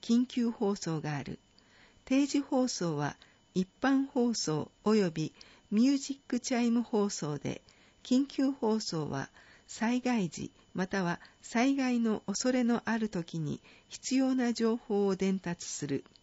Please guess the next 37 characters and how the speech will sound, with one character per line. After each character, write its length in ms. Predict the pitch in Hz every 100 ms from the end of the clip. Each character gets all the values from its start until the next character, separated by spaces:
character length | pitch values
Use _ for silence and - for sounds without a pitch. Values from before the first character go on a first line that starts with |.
| _ _ _ _ _ _ _ _ _ _
放 200 | 254 285
送 240 | - 294
事 160 | 269 254
項 280 | - 175 147
は、 200 | 143 - _ _ _ _
地 180 | - 185
震、 400 | 196 - 233 208 - _ _
火 180 | - 196
災、 400 | 185 214 190 185 - - _
台 240 | - 247 277
風 280 | - 254
等 260 | 208 208 185
の 240 | 147 143 - - - -
非 200 | - 202
常 260 | 247 285
事 160 | 277 262
態 260 | 233 185
に 240 | 156 156 -
関 260 | - 196 208
す 160 | - 202
る 140 | 160
事 140 | 151 180
項。 320 | - 113 - _ _ _ _ _ _ _ _ _ _ -
人 380 | 165 226 240 240
命、 260 | 214 196 - _ -
そ 200 | - 254
の 160 | 226
他、 240 | 202 156 - - - -
特 260 | - 269
に 240 | 220 165 165 - - _ - - - -
緊 260 | - 262 285
急 320 | - 254 247
重 280 | 214 - 240
要 260 | 262 269 254
な 200 | 240 226
事 160 | 220
項、 320 | 214 170 139